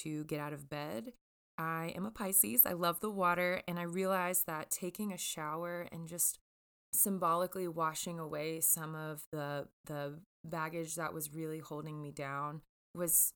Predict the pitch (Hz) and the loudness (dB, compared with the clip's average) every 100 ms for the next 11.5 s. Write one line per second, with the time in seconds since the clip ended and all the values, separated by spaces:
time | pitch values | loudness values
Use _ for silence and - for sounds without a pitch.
0 | 185 175 170 202 226 208 202 180 196 202 | -6 -6 -4 -4 -4 -6 -6 -4 -4 -6
1 | 214 208 180 165 175 170 - 170 185 220 | -6 -4 -4 -4 -4 -6 -6 -6 -4 -2
2 | 226 233 _ _ _ _ _ 170 160 151 | -4 -4 _ _ _ _ _ -2 -2 -2
3 | 170 165 165 - - - 185 175 - - | -2 0 -2 -6 -10 -8 0 4 4 2
4 | 180 170 170 165 - 180 190 180 180 170 | -4 -4 -4 -6 -8 -6 -4 -2 -4 -4
5 | 170 170 175 160 156 - 214 226 214 208 | 2 4 4 2 -2 -4 -4 -4 -4 -4
6 | - 180 180 180 170 170 - 160 160 - | -4 -4 -2 -4 -6 -10 -12 -10 -10 -10
7 | - - 156 151 - 180 - 185 170 170 | -18 -12 -12 -10 -12 -12 -10 -10 -10 -8
8 | 156 156 160 156 - 156 147 143 - 156 | -8 -6 -6 -8 -12 -10 -8 -10 -8 -8
9 | 160 - 151 151 147 147 147 135 139 151 | -8 -10 -8 -6 -8 -10 -12 -10 -10 -10
10 | - _ _ - 170 165 165 160 156 - | -12 _ _ -10 -6 -6 -6 -4 -4 -4
11 | 151 143 - - - | -4 0 0 -2 -10